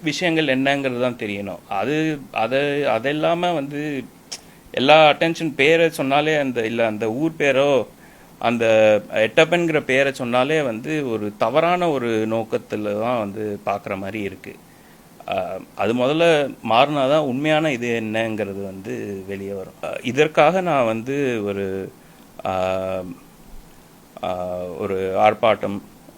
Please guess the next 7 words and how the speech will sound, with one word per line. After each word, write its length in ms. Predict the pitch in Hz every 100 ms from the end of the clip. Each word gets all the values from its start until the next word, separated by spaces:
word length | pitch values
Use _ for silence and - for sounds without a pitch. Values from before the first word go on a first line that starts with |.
| - - 101
மக்களுடைய 960 | 101 104 - 139 123 107 101 98 98 98 - - - - - - - -
ஒத்துழைப்போட 800 | - 107 139 123 110 98 101 123 - - - - - - -
ஒரு 220 | 107 101
ஆர்ப்பாட்டம் 560 | 95 104 107 113 107 101
வந்து 760 | 95 92 127 147 101 98 95 - - - - -
எட்டயபுரத்துல 680 | - 104 120 113 95 110 131
நாங்க, 540 | 110 98 92 92 90